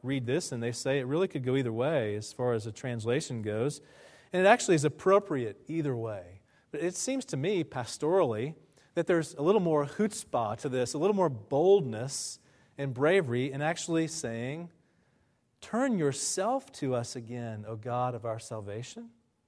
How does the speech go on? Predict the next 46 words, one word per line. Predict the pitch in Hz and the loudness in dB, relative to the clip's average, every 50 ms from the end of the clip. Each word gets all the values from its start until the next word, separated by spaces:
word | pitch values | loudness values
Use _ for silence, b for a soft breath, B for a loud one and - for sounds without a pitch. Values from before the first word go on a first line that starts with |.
| _ _ _ _ _ _ _ _ _ _ b b b b b b b b | _ _ _ _ _ _ _ _ _ _ b b b b b b b b
And | 202 208 | 0 0
it's | 202 - | 4 4
actually | 226 254 247 - - 190 | 4 4 4 4 0 0
quite | 175 - - 160 160 165 - | 0 2 2 2 2 2 2
consistent | - 165 135 - - 226 226 - 202 160 147 _ | -4 -4 -4 -2 -2 -2 -2 -2 -6 -8 -6 _
theologically, | 165 143 135 135 151 196 - - - 127 120 | 0 2 4 4 4 4 2 0 -2 -2 0
isn't | 120 131 147 202 | 0 0 -2 -4
it? | 208 135 | -6 -6
The | 123 | -6
rest | 127 139 147 - - | -4 -4 -4 -4 -6
of | 123 | -8
Scripture. | - - - _ - 139 139 - - - 196 202 | -8 -8 -8 _ -4 -4 -4 -4 -4 -4 -2 -2
You | 165 | -2
know, | 151 147 | -2 0
we | 147 | -2
read | 139 131 147 160 180 170 | 0 0 0 0 0 0
in | 147 135 | -2 -2
Numbers | 127 127 131 135 143 151 143 147 | -4 -4 -4 -2 -2 -2 -2 -4
chapter | - - 143 135 - 135 | -2 -2 -2 0 0 -4
six | 123 - - 190 196 190 - - | -6 -2 -2 -2 -2 -2 -4 -4
of | 120 | -4
Aaron's | 127 139 156 165 156 139 131 | -2 -2 -2 -2 -2 -2 -4
blessing | 123 123 139 160 196 196 - - 131 127 131 131 | -4 -2 2 2 2 2 0 -6 -6 -6 -4 -6
to | 151 | -6
the | 131 131 | -6 -4
people. | - 208 233 - 156 127 - B B B B B B | -4 -4 -2 0 -2 -2 -2 B B B B B B
"The | 151 160 | -2 0
Lord | 170 190 202 208 196 160 | 4 6 6 6 4 2
bless | 151 156 190 226 226 - - | 0 2 2 2 0 -2 -8
you | 214 208 180 | -6 -6 -4
and | 160 147 143 139 - _ _ | -4 -6 -8 -10 -14 _ _
keep | - - 240 254 254 247 - | -10 -6 -6 -6 -6 -6 -6
you. | 160 139 117 104 92 90 - _ _ _ _ _ b b b b b b b | -4 -4 -4 -4 -6 -12 -18 _ _ _ _ _ b b b b b b b
The | 170 | 2
Lord | 170 185 202 202 196 | 6 8 8 8 8
make | 196 196 190 - | 6 2 4 2
his | 180 160 - - | -2 -2 -2 0
face | - 185 180 170 - | 0 0 0 0 -2
shine | - - - 202 202 233 233 233 | -8 -6 -4 -2 0 0 0 -2
upon | 208 - - - 135 135 139 143 | -4 -6 -6 -8 -8 -6 -6 -6
you | 147 151 | -6 -6
and | 156 151 | -6 -6
be | 170 165 | -8 -8
gracious | 147 139 156 196 262 254 - 185 143 - | -4 -2 -2 -2 -2 -4 -8 -10 -10 -10
to | - - - 127 | -14 -12 -10 -8
you. | 120 120 | -8 -8